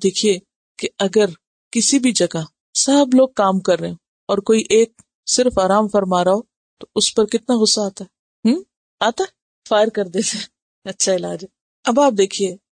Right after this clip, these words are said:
کہ ساری کائنات بھاگ رہی ہے، دوڑ رہی ہے، کام کر رہی ہے، کام کر رہی ہے، ہر وقت لگی ہوئی، لگی ہوئی، لگی ہوئی، اور انسان بیٹھا ہے۔ تو اللہ تعالیٰ کو غصہ نہیں آتا ہوگا کہ سب سے زیادہ تو نعمتیں میں نے اس کو دی ہیں اور سب سے زیادہ سست بھی یہی ہے، کچھ نہ کر کے دینے والا۔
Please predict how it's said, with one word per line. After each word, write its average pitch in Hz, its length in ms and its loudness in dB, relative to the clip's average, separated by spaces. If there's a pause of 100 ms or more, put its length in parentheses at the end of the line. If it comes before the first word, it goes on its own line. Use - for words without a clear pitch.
(140)
کہ 208 360 2 (160)
ساری - 480 0
کائنات 202 500 0 (500)
بھاگ 277 260 2
رہی 262 180 0
ہے، 254 60 0
دوڑ 254 280 2
رہی 269 100 -2
ہے، 254 60 -6
کام 269 240 -2
کر 269 120 0
رہی 277 80 -2
ہے، 262 40 -4
کام 269 280 -2
کر 285 120 -4
رہی 277 60 -8
ہے، 269 60 -10
ہر 294 160 0
وقت 302 160 -2
لگی 277 200 -2
ہوئی، 277 120 -2
لگی 277 160 -2
ہوئی، 285 120 -4
لگی 285 60 -6
ہوئی، 294 140 -10 (360)
اور - 120 -2
انسان 233 400 -2 (400)
بیٹھا 202 220 -6
ہے۔ 262 60 -12 (360)
تو - 120 -18
اللہ 202 140 2
تعالیٰ 214 260 0
کو 214 100 -6
غصہ 196 240 0
نہیں 302 160 -2
آتا 302 260 -4
ہوگا 285 120 -6 (380)
کہ 294 160 -2 (360)
سب - 300 0
سے 349 180 2
زیادہ 311 320 4
تو 339 60 2
نعمتیں 294 360 2
میں 311 120 2
نے 311 80 2
اس 302 140 2
کو 370 120 2
دی 339 220 2
ہیں 233 80 2 (380)
اور 240 100 -2
سب 277 180 2
سے 285 120 0
زیادہ 247 220 4
سست 240 320 0
بھی 294 160 4
یہی 311 160 -2
ہے، 359 60 -8 (380)
کچھ 247 240 0
نہ 196 60 2 (100)
کر 247 140 2
کے 277 120 0
دینے 269 260 2
والا۔ 277 240 -2